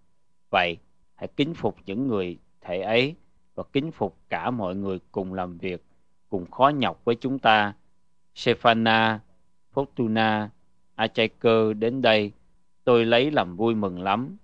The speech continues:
Các người ấy đã bù lại sự anh em thiếu thốn, vì các người ấy đã làm cho yên lặng tâm thần của tôi và của anh em. Hãy biết quý trọng những người giường ấy.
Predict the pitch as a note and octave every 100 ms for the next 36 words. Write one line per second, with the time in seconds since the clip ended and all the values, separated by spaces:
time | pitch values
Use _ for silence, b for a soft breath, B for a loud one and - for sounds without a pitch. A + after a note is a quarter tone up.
0 | - C#3+ - G#2+ F#2 - A2+ C3+ D#3+ -
1 | _ - A2+ A#2 G2 F#2 F2+ F2 - F2+
2 | G2+ G#2+ G#2+ G#2 - B2 B2+ A#2+ A#2+ D3+
3 | - _ _ _ _ _ _ G2 C#3 -
4 | A#2 F#2+ A2+ A#2 A2+ B2 F2+ E2 A#2 -
5 | B2 A#2+ A2 E2+ F2+ - A2+ A2 G#2 F#2
6 | E2 F#2 G2 A#2 A2 G#2 - _ _ _
7 | - F2+ - F#2 B2+ G#2+ A2+ A2+ A2 G2+
8 | - _ _ _ _ - G2+ C#3 D3+ -
9 | D#3+ D#3 - F#2 F2+ F#2 F#2 A#2 B2 G2
10 | F2 F#2 F2 F2 G#2 B2+